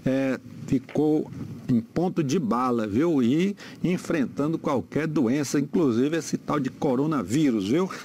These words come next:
<laughs> Tá certo? Muita gente gostando aí de usar a carnaúba amarga. E por final, olha, a primeira vez aqui com a gente, rapaz, e a gente que é, é uma, é uma amiga nossa, telespectadora, inclusive já ganhou,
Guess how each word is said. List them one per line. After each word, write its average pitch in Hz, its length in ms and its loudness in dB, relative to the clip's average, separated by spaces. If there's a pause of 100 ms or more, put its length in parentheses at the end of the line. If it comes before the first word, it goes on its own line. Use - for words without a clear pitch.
(160)
<laughs> - 600 -4
Tá 101 140 -2
certo? 165 340 -2
Muita 156 340 2
gente 139 140 0
gostando 135 420 0
aí 120 160 2
de 120 240 2 (320)
usar 127 480 2
a 123 140 -8 (140)
carnaúba 156 600 0
amarga. 120 500 0 (380)
E 240 80 2
por 254 200 0
final, 208 480 0
olha, 185 260 0
a 190 40 -2
primeira 202 760 0
vez 131 360 0
aqui 143 280 -2
com 156 160 -4
a 107 100 0
gente, 139 300 0
rapaz, 107 520 -2
e 180 260 2
a 139 120 -2
gente 131 320 -2
que 143 300 0 (140)
é, 131 180 0 (180)
é - 40 2
uma, 139 160 0 (460)
é 131 100 0
uma 135 120 0
amiga 127 300 2
nossa, 120 380 0
telespectadora, 127 1000 -2
inclusive 190 580 2
já 202 140 -2
ganhou, 196 760 2